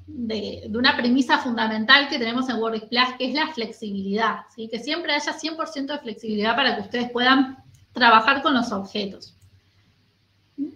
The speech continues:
En WordPress Plus, hago la aclaración, en WordPress for Web, eh, no existe el concepto de dinamismo que existe, por ejemplo, en el Pattern Word Width de Genexus, donde si ustedes tocan la, la pantalla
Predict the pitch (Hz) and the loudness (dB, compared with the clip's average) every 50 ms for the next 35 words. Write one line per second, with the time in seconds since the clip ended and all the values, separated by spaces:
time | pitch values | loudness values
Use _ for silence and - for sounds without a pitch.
0 | _ - - 302 339 359 349 359 339 339 320 277 - - 349 370 392 392 381 - | _ 0 4 6 6 6 6 6 6 6 4 2 -6 -4 -2 0 0 0 0 -2
1 | 269 254 254 233 226 214 208 196 - 220 220 220 220 - - 320 330 349 359 349 | -4 -4 -4 -6 -6 -8 -8 -10 -10 -10 -8 -8 -10 -10 -8 -4 -2 -2 -2 -2
2 | 339 277 214 214 214 208 214 - - 254 254 254 269 262 262 277 285 320 349 349 | -2 -6 -8 -8 -10 -12 -12 -10 -8 -8 -4 -4 -4 -2 -2 0 0 -2 -2 -4
3 | 349 - _ _ _ _ _ _ _ _ _ - 269 254 247 240 233 233 226 226 | -10 -14 _ _ _ _ _ _ _ _ _ -4 -2 0 0 0 0 0 0 0
4 | 233 247 294 339 349 359 349 - - 339 339 339 - - - 370 381 392 - - | 2 2 2 2 0 -2 -6 -6 -4 -4 -4 -4 -6 -8 -6 -4 -2 -2 -2 -4
5 | 247 226 226 233 240 233 208 - 277 269 269 339 330 294 254 226 220 233 240 240 | -4 -6 -6 -6 -8 -8 -6 -6 -8 -6 -2 -2 0 0 0 0 0 0 0 2
6 | 240 226 226 240 269 294 285 294 - 339 330 - - 220 214 - 262 254 247 262 | 2 2 2 2 2 0 0 -2 -4 -6 -6 -6 -6 -8 -8 -8 -8 -6 -6 -6
7 | 233 226 208 208 - 247 233 220 226 285 277 240 208 196 196 240 233 233 240 240 | -6 -6 -8 -8 -6 -4 -4 -2 -2 -2 -2 -2 -2 -2 0 2 2 2 0 -2
8 | 214 208 202 208 220 220 220 214 220 233 247 247 247 - _ - 208 208 196 196 | -4 -4 -4 -4 -6 -4 -4 -4 -4 -4 -6 -6 -10 -12 _ -14 -12 -12 -12 -10
9 | - 214 226 285 - - - - 202 196 - 214 208 208 208 196 190 - 214 - | -6 -2 0 0 0 0 -2 -10 -12 -12 -10 -8 -8 -6 -6 -6 -8 -8 -8 -4
10 | - 262 277 294 277 - - - - 269 254 240 233 226 220 220 214 - - - | 0 2 2 2 2 0 -2 0 2 4 4 4 4 2 2 0 0 -2 -4 -2
11 | 233 226 226 226 226 220 220 233 233 262 277 269 - - 302 320 339 | 0 0 0 0 0 0 0 2 4 4 4 4 4 4 4 4 4